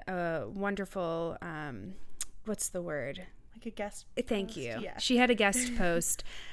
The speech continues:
Speaker 1: um, called Kylie Day, which if you haven't heard about, you should definitely go on Two Flounders and read about.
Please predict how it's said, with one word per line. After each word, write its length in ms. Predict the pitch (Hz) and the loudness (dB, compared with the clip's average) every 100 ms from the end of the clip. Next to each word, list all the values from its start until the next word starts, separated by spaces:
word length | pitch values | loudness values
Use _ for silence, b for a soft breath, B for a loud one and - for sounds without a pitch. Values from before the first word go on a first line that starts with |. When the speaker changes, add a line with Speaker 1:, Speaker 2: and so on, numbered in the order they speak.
| B | B
Speaker 1:
um, 320 | 196 180 170 | 2 4 2
called 260 | 196 220 202 | 4 2 2
Kylie 360 | - 220 190 151 | 4 6 6 2
Day, 440 | 165 127 175 190 208 | -2 -4 -2 -2 -2
which 280 | 208 180 - | 0 2 0
if 120 | - | -2
you 80 | 190 | -2
haven't 240 | 196 196 | 0 2
heard 160 | 196 180 | 2 2
about, 420 | 180 160 156 160 | 2 2 2 0
you 80 | 190 | -2
should 180 | - - | -4 -2
definitely 280 | 165 196 196 | -4 -2 0
go 80 | |
on 120 | 202 202 | 2 2
Two 120 | 208 | 0
Flounders 460 | 202 185 175 175 180 | 0 -2 0 -2 -2
and 160 | 175 | -4
read 140 | 165 151 | -4 -4
about. 420 | 147 127 165 | -4 -2 -2